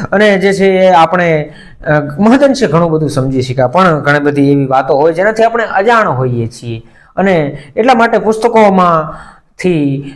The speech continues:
અમે વાંચન કરતા હોઈએ છીએ અને જે માહિતીઓ અમને સારી લાગે,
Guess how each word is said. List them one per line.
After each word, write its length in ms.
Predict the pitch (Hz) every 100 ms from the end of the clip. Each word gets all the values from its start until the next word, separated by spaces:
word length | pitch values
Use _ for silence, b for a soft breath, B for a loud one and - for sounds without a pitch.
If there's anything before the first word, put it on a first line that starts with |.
| -
અમે 240 | 165 180
વાંચન 460 | 160 143 160 180 180
કરતા 300 | 156 143 147
હોઈએ 360 | 127 131 127 123
છીએ 200 | 127 185
અને 120 | 240
જે 140 | 262
માહિતીઓ 460 | 254 214 196 180 165
અમને 240 | 143 139
સારી 280 | 135 123 123
લાગે, 360 | 117 120 117